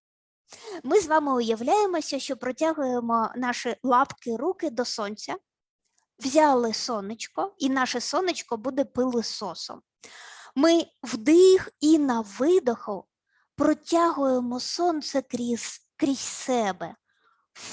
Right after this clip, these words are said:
І такий сонячний пилосос, він вбирає в себе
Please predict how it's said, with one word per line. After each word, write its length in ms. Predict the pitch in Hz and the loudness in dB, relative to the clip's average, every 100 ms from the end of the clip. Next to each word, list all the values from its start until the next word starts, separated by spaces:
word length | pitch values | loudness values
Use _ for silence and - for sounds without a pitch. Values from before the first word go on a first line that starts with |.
| - - - - - - - - _ _ _ _ _ _ _ _ _ _ _ _ _ _ _ _ _ _ _ _ _ _ _ - - | -16 -18 -18 -18 -18 -20 -20 -20 _ _ _ _ _ _ _ _ _ _ _ _ _ _ _ _ _ _ _ _ _ _ _ -20 -6
І 120 | 269 | -4
такий 340 | 285 277 320 | -2 0 0
сонячний 880 | - - 320 302 262 247 214 - 240 | 0 -2 2 4 2 -2 -6 -6 -8
пилосос, 880 | 226 254 269 277 - 370 370 349 - | -2 0 0 -2 -2 2 2 2 -2
він 240 | 277 311 285 | -8 -8 -10
вбирає 680 | 254 302 330 330 311 302 | -2 -2 0 -2 0 0
в 60 | 277 | -2
себе 380 | - 269 247 | -6 -8 -6